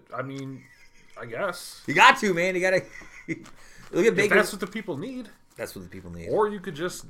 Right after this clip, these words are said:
Speaker 1: take that Mamba mentality and go put in that work. Do commercials when you're done. Win an Oscar when you're done.
Speaker 2: <laughs> Uh, let's move on to twenty thirteen. Uh,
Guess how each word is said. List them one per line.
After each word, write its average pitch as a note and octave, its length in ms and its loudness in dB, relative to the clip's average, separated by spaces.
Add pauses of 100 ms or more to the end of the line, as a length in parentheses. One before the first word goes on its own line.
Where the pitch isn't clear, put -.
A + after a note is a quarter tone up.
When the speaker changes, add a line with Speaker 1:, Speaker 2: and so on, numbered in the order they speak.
(120)
Speaker 1:
take - 220 -8
that C#3+ 140 -2
Mamba E3+ 280 -6
mentality D3+ 480 -4
and C#3+ 80 -8
go D3+ 80 -4
put E3 160 -8
in D#3+ 80 -8
that E3 160 -4
work. F#3 300 -6
Do A#2+ 100 -12
commercials C#3 400 -10
when C3+ 60 -10
you're B2 80 -8
done. C3 220 -2
Win D3 120 -4
an E3 60 -4
Oscar D#3+ 380 -4
when G2 100 -12
you're - 100 -14
done. C#3 340 -6
Speaker 2:
<laughs> - 120 -8 (1500)
Uh, B2+ 460 2
let's D3 200 -2
move C#3 180 -2
on A#2 100 2
to A2+ 60 -6
twenty A2 260 -8
thirteen. F2+ 720 -6
Uh, F2+ 580 -4